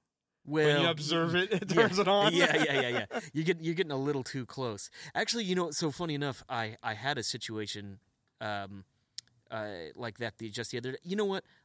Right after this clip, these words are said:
Speaker 2: I'll hold off 'cause I'll talk about that in a little bit. It's part of a project that I'm working on right now. So,
Speaker 1: Ah.
Speaker 2: so we'll come back to this kind of false triggering thing. So
Speaker 1: Yeah.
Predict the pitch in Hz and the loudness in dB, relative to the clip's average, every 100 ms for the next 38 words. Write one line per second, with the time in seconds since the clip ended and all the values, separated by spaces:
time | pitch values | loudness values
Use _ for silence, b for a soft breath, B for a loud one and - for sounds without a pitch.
0 | - 160 147 170 131 95 - 123 - - | -10 -4 0 0 0 -4 -6 -6 -6 -12
1 | _ _ _ _ _ 135 151 135 123 110 | _ _ _ _ _ -2 -2 -2 -4 -6
2 | 110 104 101 101 98 - - - 110 - | -6 -10 -12 -12 -14 -16 -18 -14 -14 -6
3 | 135 113 104 98 104 101 98 98 95 92 | -4 -4 -8 -10 -10 -10 -14 -16 -16 -18
4 | 90 87 69 82 82 - _ _ 85 82 | -20 -20 -20 -20 -20 -20 _ _ -14 -8
5 | 85 107 73 - 139 151 180 170 147 131 | -6 -6 -8 -8 -4 -2 0 2 2 2
6 | 143 127 B B B _ 123 117 - - | -2 -2 B B B _ -6 -4 -4 -4
7 | 123 - 139 117 - 131 110 104 95 - | -6 -4 -4 -4 -4 -6 -4 -8 -10 -14
8 | 85 - _ _ _ - 95 95 | -18 -20 _ _ _ -18 -16 -16